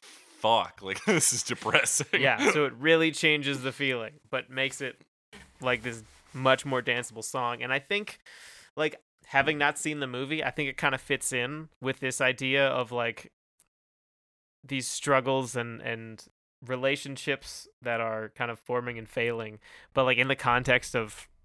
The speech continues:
Speaker 2: a nightclub, which is ostensibly there for, like, fun times.
Speaker 1: Mm-hmm.
Speaker 2: But, like, kind of everything's failing around this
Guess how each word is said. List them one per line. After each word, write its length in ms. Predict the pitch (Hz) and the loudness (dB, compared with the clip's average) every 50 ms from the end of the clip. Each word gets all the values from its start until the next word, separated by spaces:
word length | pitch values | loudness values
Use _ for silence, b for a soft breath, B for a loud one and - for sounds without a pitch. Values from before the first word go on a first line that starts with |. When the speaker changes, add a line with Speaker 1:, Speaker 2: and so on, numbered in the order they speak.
| _ _ - | _ _ -10
Speaker 2:
a 100 | 127 107 | -8 -6
nightclub, 520 | 107 107 110 - - 127 123 127 123 123 | -4 -6 -6 -4 -2 0 0 0 0 -2
which 180 | 110 107 - - | -6 -8 -8 -8
is 280 | 104 104 98 - - - _ - | -12 -12 -12 -14 -16 -18 _ -14
ostensibly 600 | - - 127 117 110 - 120 104 - 107 107 107 | -6 -4 -4 -4 -4 -6 -10 -10 -8 -8 -8 -6
there 260 | 104 104 104 107 107 | -4 -4 -2 -4 -4
for, 300 | - - 107 104 98 101 | -6 -8 -8 -8 -8 -10
like, 220 | 104 98 98 - | -10 -12 -12 -12
fun 320 | - - - 104 98 101 98 | -14 -10 -8 -8 -8 -8 -6
times. 500 | 110 104 104 110 113 127 147 - - B B B B B B B B B B B B B B B _ - | -4 -4 -2 -2 -4 -6 -8 -12 -14 B B B B B B B B B B B B B B B _ -6
Speaker 1:
Mm-hmm. 600 | 120 123 120 127 139 143 139 127 107 87 82 78 - _ _ | -6 -4 -4 -2 -2 -2 -2 -2 -4 -6 -8 -14 -20 _ _
Speaker 2:
But, 120 | - 113 107 | -8 -6 -4
like, 200 | 107 107 - _ _ | -6 -6 -8 _ _
kind 120 | 113 113 | -8 -6
of 60 | 104 | -4
everything's 440 | 110 110 110 107 - 110 107 104 - | -4 -4 -6 -6 -10 -10 -12 -14 -8
failing 340 | - 120 110 110 107 107 101 | -4 -2 -2 -2 -2 -6 -8
around 400 | 101 98 101 101 110 120 131 127 | -8 -8 -6 -4 -4 -4 -6 -6
this 360 | 120 135 135 - - - - | -6 -8 -6 -6 -10 -12 -14